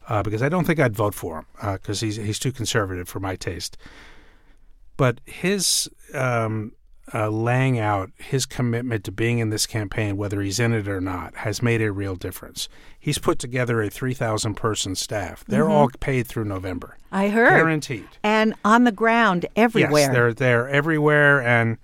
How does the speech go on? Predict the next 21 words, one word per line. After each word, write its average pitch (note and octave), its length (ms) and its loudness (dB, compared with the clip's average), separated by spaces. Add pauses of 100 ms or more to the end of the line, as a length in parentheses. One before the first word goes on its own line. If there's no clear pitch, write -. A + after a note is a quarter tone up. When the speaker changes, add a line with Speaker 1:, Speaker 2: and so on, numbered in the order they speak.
(400)
Speaker 1:
you B2 100 -4
know, G#2+ 120 -2
I A#2 220 2
love B2+ 580 0
them A#2+ 260 2
because G#2+ 460 -6
all B2 180 0
the B2 80 -2
people B2 280 -4
that A2+ 100 0
I A#2 80 0
used A#2 200 -2
to A#2 60 -4
work A#2 280 -2
with A#2+ 180 -2
who G2 120 -8
can't A#2+ 260 -2
get A2+ 120 -4
a A2 60 -6
job A#2+ 260 0
with, G#2+ 300 -10